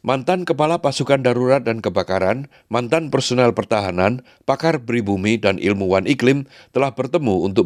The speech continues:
membahas strategi pencegahan kebakaran hutan nasional. Para pembicara menganjurkan diambil tindakan keras terhadap masalah perubahan iklim untuk mencegah terulangnya kembali kebakaran hutan Black Summer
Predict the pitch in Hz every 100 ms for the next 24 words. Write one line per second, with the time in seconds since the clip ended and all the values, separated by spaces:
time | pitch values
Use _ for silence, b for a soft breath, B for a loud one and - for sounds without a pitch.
0 | 92 87 95 107 - 104 101 95 104 107
1 | 92 98 98 98 107 80 78 85 85 87
2 | 90 98 87 90 - 95 98 73 57 _
3 | b b b b b b 104 104 85 90
4 | 95 98 98 131 127 104 98 117 143 151
5 | 143 131 117 120 107 92 92 87 131 147
6 | - - 110 98 98 92 95 98 98 95
7 | 87 85 98 127 135 143 143 B B B
8 | B 139 131 131 147 160 165 170 160 147
9 | 131 120 117 - 95 101 113 101 87 82
10 | 87 87 104 107 107 107 95 90 - 127
11 | 127 117 139